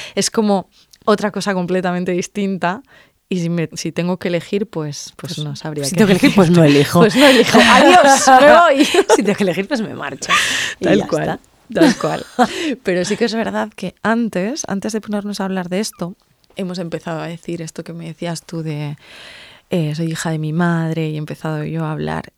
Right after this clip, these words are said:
Speaker 1: Y no me apetece-, no he querido seguir por ahí antes de que explicaras tu
Speaker 2: Ujú.
Speaker 1: libro, pero ahora que ya lo has explicado, es el momento.
Speaker 2: Ujú.
Speaker 1: <laughs> Eh, porque tú en tu libro hablas de algo que llamas algo así como las lealtades invisibles.
Speaker 2: Sí.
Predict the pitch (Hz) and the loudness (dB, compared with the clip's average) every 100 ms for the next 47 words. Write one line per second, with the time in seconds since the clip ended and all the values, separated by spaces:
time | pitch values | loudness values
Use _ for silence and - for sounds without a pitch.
0 | _ 170 156 165 175 190 190 185 185 160 | _ -10 -6 -4 -2 -2 -4 -6 -10 -12
1 | - - - 185 185 208 214 196 196 185 | -16 -14 -6 -6 -4 -4 -4 -2 -4 -4
2 | - - - 185 180 190 - 180 180 208 | -10 -12 -8 -6 -6 -6 -8 -6 -4 -6
3 | - 185 190 156 147 - 135 - 147 139 | -6 -6 -6 -8 -10 -10 -12 -10 -10 -6
4 | 165 160 139 - - 147 185 175 156 214 | -4 -4 -8 -12 -10 -4 -4 -2 -4 -8
5 | - _ _ _ _ _ _ _ - 180 | -16 _ _ _ _ _ _ _ -2 0
6 | 139 135 156 160 156 160 165 - - 156 | 0 -4 -6 -4 -4 -4 -6 -10 -10 -8
7 | - 151 165 - - 143 - 165 170 208 | -6 -6 -8 -12 -16 -12 -12 -10 -8 -4
8 | 247 254 208 - 254 262 262 240 214 254 | 0 2 2 2 0 2 2 2 2 0
9 | 494 - - 233 185 180 175 196 196 180 | -2 -2 2 2 4 0 0 -2 -2 -2
10 | 165 165 190 185 190 185 196 196 220 208 | -2 -2 -4 -2 -2 0 -2 0 -2 -4
11 | 175 160 151 151 147 - _ _ - 165 | -4 -4 -4 -4 -6 -10 _ _ -8 -6
12 | 165 - 175 170 185 196 - - 170 160 | -6 -8 -6 -6 -6 -8 -10 -8 -6 -6
13 | - - 170 160 156 160 151 - 160 160 | -8 -8 -6 -6 -6 -6 -6 -6 -8 -6
14 | 170 165 160 202 190 156 160 - - 180 | -6 -6 -6 -4 -4 -4 -10 -14 -16 -14
15 | 170 | -14